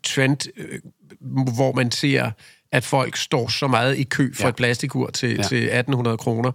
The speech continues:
Speaker 1: Det vidste vi jo ikke, hvis ikke der var Instagram.
Speaker 2: Nej. Nej, og vi, til dig kan jeg se, at vi, vi kommer lige ud i det fulde billede her. Vi kan jo lige til dig, der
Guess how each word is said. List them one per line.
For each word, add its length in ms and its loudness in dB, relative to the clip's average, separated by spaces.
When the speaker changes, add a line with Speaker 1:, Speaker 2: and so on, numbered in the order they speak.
Speaker 1:
Det 120 2
vidste 220 2
vi 60 6
jo 80 6
ikke, 180 2
hvis 200 0
ikke 180 0
der 60 4
var 140 2
Instagram. 380 -4
Speaker 2:
Nej. 140 2
Nej, 160 2
og 100 2
vi, 240 4
til 120 -4
dig 200 4
kan 100 0
jeg 100 4
se, 200 0
at 80 -2
vi, 100 2
vi 140 0
kommer 240 0
lige 200 4
ud 120 2
i 320 -2
det 140 -4
fulde 200 0
billede 280 0
her. 100 2
Vi 100 0
kan 140 0
jo 60 2
lige 180 2
til 180 0
dig, 160 2
der 60 -2